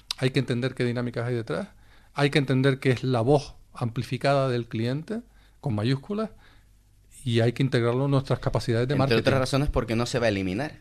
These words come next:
Speaker 2: al contrario, va a evolucionar.
Speaker 1: Indudablemente.
Speaker 2: Entonces, cuando, cuando hay algo que, que no controlamos y que, o sea, <laughs> acepta a tu enemigo, ¿eh? Únete a él y aprovechalo al máximo.
Speaker 1: Conviértelo en oportunidades, exacto.
Speaker 2: Exactamente. Alfonso, ¿y el digital divide, se dice así?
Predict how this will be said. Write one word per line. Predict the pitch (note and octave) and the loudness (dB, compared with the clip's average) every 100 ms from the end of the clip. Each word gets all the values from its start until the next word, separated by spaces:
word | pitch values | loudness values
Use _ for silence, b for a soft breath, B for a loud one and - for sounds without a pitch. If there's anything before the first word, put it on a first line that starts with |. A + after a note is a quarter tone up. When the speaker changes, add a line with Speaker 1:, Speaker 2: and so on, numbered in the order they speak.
| - | -8
Speaker 2:
al | F#2 | -6
contrario, | F#2+ F2 B2 A2+ E2+ F2 | -6 -2 0 0 -2 2
va | |
a | G#2+ | 2
evolucionar. | G2+ F#2 E2 D#2 D2 - A#2+ | 2 -2 -4 -6 -8 -10 -2
Speaker 1:
Indudablemente. | C3 A2+ A2 G#2 F#2+ | 0 2 2 2 -2
Speaker 2:
Entonces, | F2+ G#2 - | -4 -8 -6
cuando, | F#2+ F#2 F2+ - | -4 -2 -2 -4
cuando | - F2+ G2 | -6 -2 0
hay | A2+ | 0
algo | B2 B2+ A#2+ | 0 -2 -2
que, | G#2+ F2+ D#2+ - | -2 -2 -4 -8
que | F2 | -8
no | E2 F2 G2+ | -4 -4 -2
controlamos | A2 A2 G#2 G#2+ B2 A#2 G2+ | -4 -2 -2 0 0 0 -2
y | F2+ E2 | -4 -8
que, | - E2 D#2 - b - | -8 -8 -8 -10 b -18
o | - | -12
sea, | C#2+ E2 - | -10 -12 -10
<laughs> | B2 - | -8 -6
acepta | - B2+ A#2+ C#3+ | -2 -2 2 2
a | |
tu | C#3 | 4
enemigo, | C#3+ G#2 A2+ B2 B2+ C3 - - B B C#3 | 2 2 0 0 -2 -6 -10 -16 B B -4
¿eh? | A2 C3 | -2 0
Únete | A#2 C3 C3 A2+ | 2 4 4 6
a | G#2 | 4
él | A#2 C#3 - | 4 2 0
y | G#2 | 0
aprovechalo | G2 F#2 F#2+ G2+ A#2 G#2+ | 2 0 -2 0 0 0
al | G2+ | 0
máximo. | G2+ - E2+ D#2 | 0 -2 -4 2
Speaker 1:
Conviértelo | A#2 A#2 B2 C3 | 4 4 4 4
en | A#2 | 4
oportunidades, | A2+ A2+ A#2 G#2 G2+ F#2+ | 2 2 2 2 2 0
exacto. | G2+ G#2 | -2 -4
Speaker 2:
Exactamente. | G2+ A2+ G#2+ G#2 G2 F2 - | -2 -2 -2 -2 -4 -6 -6
Alfonso, | G#2+ G#2 C#3 - A#2 - | -8 -4 -4 -4 -8 -2
¿y | A2 | 0
el | G#2+ G2+ - | 2 2 -2
digital | F#2 G2+ E3 D#3+ C#3+ C3 B2 | -8 -4 -2 -2 0 0 0
divide, | A2 G#2+ A#2+ C#3 | -2 0 0 -2
se | A2+ | -4
dice | C3 C3+ | -4 -4
así? | C#3 F3 | -6 -6